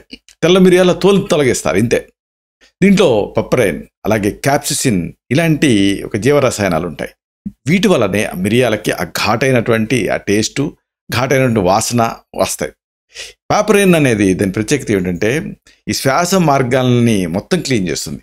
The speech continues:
కంట్రోల్ చేస్తుంది. ఇంకా మెయిన్గా బయోఅవైలబిలిటీని పెంచడం ద్వారా మెదడు పనితీరుని చురుగ్గా ఉంచుతుంది.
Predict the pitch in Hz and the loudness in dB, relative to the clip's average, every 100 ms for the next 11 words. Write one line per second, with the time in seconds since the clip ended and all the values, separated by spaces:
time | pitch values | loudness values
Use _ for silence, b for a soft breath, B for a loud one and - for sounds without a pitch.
0 | _ _ _ - 156 160 160 95 - 71 | _ _ _ -4 0 2 2 0 -2 -8
1 | 57 - _ _ _ - 120 151 220 160 | -14 -16 _ _ _ -4 -2 0 0 2
2 | 110 95 69 53 - 113 156 160 151 139 | 2 2 0 -4 -4 0 2 4 4 2
3 | 117 101 98 90 90 - 101 101 117 104 | 0 0 -2 -4 -4 -4 -2 0 0 0
4 | 120 180 170 123 - 101 113 - 104 95 | 2 2 0 -2 -2 -2 -4 -4 -4 -2
5 | 104 90 101 98 - 76 | -2 -4 -6 -10 -10 -12